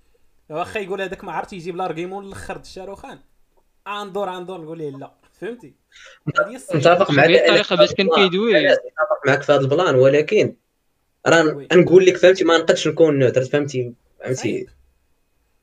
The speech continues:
Speaker 2: في الاصل تكون مع الهويه ديالك الصاط ومع ليدونتيتي ديالك، ولكن الصاط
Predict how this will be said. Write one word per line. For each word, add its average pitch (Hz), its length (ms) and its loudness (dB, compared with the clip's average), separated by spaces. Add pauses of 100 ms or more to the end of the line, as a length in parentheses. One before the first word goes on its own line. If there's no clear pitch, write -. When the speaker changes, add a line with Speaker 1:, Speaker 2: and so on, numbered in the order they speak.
(220)
Speaker 2:
في 180 100 6
الاصل 180 400 6
تكون 175 260 6
مع 151 300 4
الهويه 147 480 6
ديالك 143 380 4
الصاط 151 280 2
ومع 147 120 2
ليدونتيتي 143 600 0
ديالك، 120 360 2 (380)
ولكن 175 280 6
الصاط 180 300 4